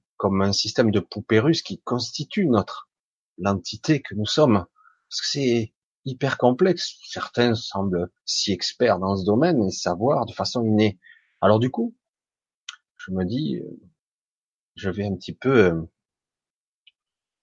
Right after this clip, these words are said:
me mettre en contact avec ça, essayer de voir si j'arrive à, à ressentir un truc, puisque l'idée et l'inspiration me viennent, je vais essayer de tirer et voir ce qui vient.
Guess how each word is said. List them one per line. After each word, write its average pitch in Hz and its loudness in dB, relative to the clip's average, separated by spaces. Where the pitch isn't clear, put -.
me 101 -6
mettre 139 -2
en 117 0
contact 117 2
avec 95 -2
ça, 147 -4
essayer 113 -6
de 123 -4
voir 92 -4
si - -12
j'arrive 104 -4
à, 90 0
à 95 -4
ressentir 139 2
un 95 2
truc, - -6
puisque - -4
l'idée 113 0
et 120 -2
l'inspiration 98 0
me 87 0
viennent, 170 0
je 101 -6
vais 95 -2
essayer 160 -2
de - -16
tirer 98 -4
et 92 -8
voir 117 2
ce - -6
qui - -8
vient. 95 -12